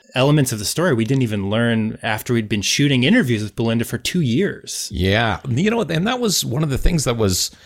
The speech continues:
Speaker 2: really amazing. And, and of course, y-, you can't help it. As an audience, you look at the, the, what's happening and you think, "Well, there's no way that the, the production crew, the director,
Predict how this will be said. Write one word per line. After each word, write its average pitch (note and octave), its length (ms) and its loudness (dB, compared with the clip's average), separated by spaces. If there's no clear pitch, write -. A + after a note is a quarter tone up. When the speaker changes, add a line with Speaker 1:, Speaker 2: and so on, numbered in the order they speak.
Speaker 2:
really C3 300 2
amazing. F#2+ 600 2
And, G#2 240 0
and A#2 120 0
of A2+ 120 -4
course, - 540 -2
y-, - 60 -20
you D3 220 -2
can't - 260 0
help D3+ 240 -2
it. D#2 80 -2
As G2 160 0
an F#2+ 80 -2
audience, A2+ 540 0
you G2+ 100 0
look B2+ 240 0
at G2 200 -2
the, G#2+ 380 -4
the, G2+ 140 -6
what's G#2 200 0
happening E2+ 560 -2
and G#2+ 120 -2
you A2+ 60 0
think, A2 260 0
"Well, B2+ 140 2
there's C#3 240 0
no D#3 140 2
way B2 640 0
that G#2 320 -2
the, G2 220 2
the F#2+ 180 -2
production A2 560 -2
crew, F2 380 0
the G#2 140 0
director, G2 640 0